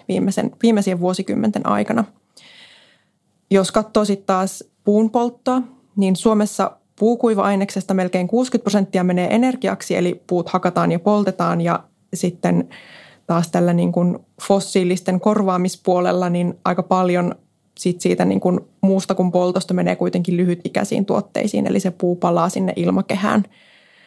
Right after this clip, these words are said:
tosi nopeasti. Hiilinielut on romahtanut, luontokato on vakava ongelma metsissä, niin tuntuu todella hullulta, että puuta poltetaan näin valtavasti. Miten järkevää susta on, että metsiä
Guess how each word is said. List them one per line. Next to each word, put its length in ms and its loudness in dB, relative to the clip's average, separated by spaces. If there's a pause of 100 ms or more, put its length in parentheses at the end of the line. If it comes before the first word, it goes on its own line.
(480)
tosi 280 2
nopeasti. 640 0 (840)
Hiilinielut 460 2
on 60 -4
romahtanut, 600 0 (240)
luontokato 520 0
on 80 -2
vakava 340 2
ongelma 380 0
metsissä, 640 -2
niin 200 0
tuntuu 600 0 (180)
todella 340 2
hullulta, 440 0
että 280 -2 (600)
puuta 280 0
poltetaan 680 0 (100)
näin 240 0
valtavasti. 680 0 (1200)
Miten 240 4
järkevää 420 0
susta 360 -4
on, 180 0
että 300 -4 (500)
metsiä 520 2